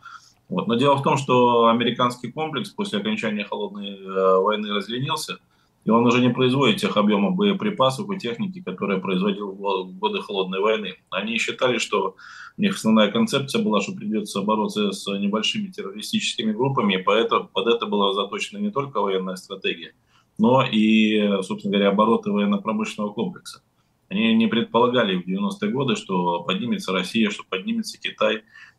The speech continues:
Но потом, когда это начало происходить, они на это достаточно поздно среагировали, буквально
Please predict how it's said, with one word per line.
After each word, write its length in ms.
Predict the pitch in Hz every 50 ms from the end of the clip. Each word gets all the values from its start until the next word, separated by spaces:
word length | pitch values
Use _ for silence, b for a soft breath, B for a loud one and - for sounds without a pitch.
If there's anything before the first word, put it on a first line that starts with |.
| _ - -
Но 120 | 104 95
потом, 320 | 92 107 104 135 131 123
когда 240 | 110 117 117 113 117
это 140 | 113 110 113
начало 360 | 117 113 110 - 110 110 107
происходить, 600 | 101 - 117 110 107 - 131 127 135 156 - -
они 320 | 104 101 98 104 117 120 117
на 160 | 110 110 107
это 140 | 107 - -
достаточно 460 | 107 107 - - 110 104 - 117 113
поздно 320 | - - - 107 98 95 92
среагировали, 640 | - 98 104 104 107 113 143 160 147 131 104 92 92
буквально 520 | - - _ - 101 98 95 95 95 92